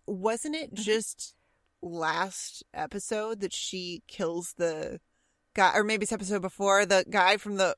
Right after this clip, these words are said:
Speaker 1: Order of Taraka? Was he a,
Speaker 2: Yeah.
Speaker 1: was he a human? I don't, I mean, we never
Speaker 2: We're not sure. He was an assassin, and some of them are human. I mean, Giles said some of them are supernatural, some of them are
Speaker 1: Right.
Speaker 2: human, but they are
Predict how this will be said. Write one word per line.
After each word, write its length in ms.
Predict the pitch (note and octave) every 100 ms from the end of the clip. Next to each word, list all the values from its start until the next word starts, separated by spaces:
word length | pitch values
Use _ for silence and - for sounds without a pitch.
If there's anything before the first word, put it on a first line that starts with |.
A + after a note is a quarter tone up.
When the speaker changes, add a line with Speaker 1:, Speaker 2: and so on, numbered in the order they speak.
| -
Speaker 1:
Order 280 | F3+ F#3+
of 120 | G3+ -
Taraka? 680 | - E3 F#3+ - C4+ D#4+ G4 _ _ _ _ _ -
Was 160 | A3
he 420 | - - A#3 C#4
a, 240 | - C4 C4+ _
Speaker 2:
Yeah. 200 | G3 C4+
Speaker 1:
was 180 | F4+ -
he 180 | - B3
a 40 |
human? 400 | C4 - G3 G#3+ A4+ C#5+ - _ _ _ _ _ -
I 60 |
don't, 120 | D4 -
I 40 | D4
mean, 140 | E4
we 100 | E4
never 440 | D#4 D#4+ E4 E4 C#4 - -
Speaker 2:
We're 240 | A#3 G4 A4
not 220 | A4 G#4
sure. 300 | - - D4+
He 160 | B3+ E4+
was 180 | F4
an 100 | F4+
assassin, 1000 | G4 - - D#4+ D#4 D#4 - F3 D#3 F3
and 360 | - G#3 G3+ F3
some 380 | - - D4+ D4
of 160 | D#4+ C4+
them 160 | D4+
are 80 | D#4
human. 320 | - B3 G3+
I 80 | F3+
mean, 120 | A3
Giles 320 | G#3+ G3 G#3 A#3
said 360 | D4 F3+ C#3+ -
some 280 | - G#3 F#3+
of 100 | F#3+
them 140 | A3+
are 80 | B3
supernatural, 760 | - C#4+ - A3 F#3+ - F#3 F#3+
some 260 | - D#3
of 60 | D#3
them 160 | F#3
are 40 | A3+
Speaker 1:
Right. 180 | B3+ G#3+
Speaker 2:
human, 420 | E3 C#3 D3+ A3 _ _ - _
but 160 | G#3+ G#3+
they 160 | A3
are 640 | G3+ G3+ G3+ G3+ G3 F#3